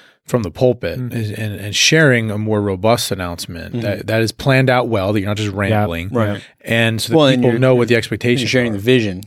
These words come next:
Speaker 1: Right.
Speaker 3: Like, not going up and saying, "Hey, we need help in youth group. And we wanna help."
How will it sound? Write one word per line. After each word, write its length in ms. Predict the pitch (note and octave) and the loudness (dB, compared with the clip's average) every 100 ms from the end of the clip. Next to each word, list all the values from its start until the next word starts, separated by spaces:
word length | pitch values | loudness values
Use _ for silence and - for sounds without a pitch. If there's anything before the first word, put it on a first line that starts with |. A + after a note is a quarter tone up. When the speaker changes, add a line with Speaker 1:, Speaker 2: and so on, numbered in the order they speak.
| - | -4
Speaker 1:
Right. 220 | G#2 C3+ | 0 2
Speaker 3:
Like, 140 | B2+ | 2
not 260 | D3 C#3+ C3 | 2 0 0
going 240 | D3 B2+ | 0 0
up 60 | A#2 | -2
and 80 | A2 | -2
saying, 380 | A#2+ A2 A2 - - | 0 0 -2 -8 -2
"Hey, 260 | C#3 C3 | 2 4
we 120 | A#2 | 4
need 120 | A#2 A2+ | 2 4
help 220 | A#2+ G#2+ | 2 2
in 60 | |
youth 180 | G#2+ A2 | 0 -2
group. 320 | A2 G2+ - _ _ _ _ _ - | 0 -2 -4 _ _ _ _ _ -4
And 220 | G#2+ G#2+ | 0 2
we 60 | A2 | 4
wanna 200 | G#2+ G#2 | 4 2
help." 280 | G#2+ A#2 | 2 0